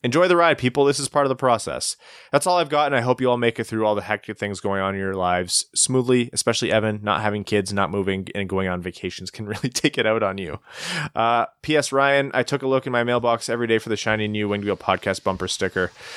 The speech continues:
Oh, man. No, no, that's completely on me. I have not sent those. I've sent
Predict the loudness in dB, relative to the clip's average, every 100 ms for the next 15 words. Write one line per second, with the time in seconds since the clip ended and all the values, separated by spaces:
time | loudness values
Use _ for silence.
0 | -16 -12 -2 0 2 2 0 -2 0 2
1 | 2 2 2 2 2 0 -2 -6 -2 0
2 | 2 0 -2 -2 -2 -2 -4 -4 -6 -8
3 | -8 -6 -4 -2 0 0 0 -4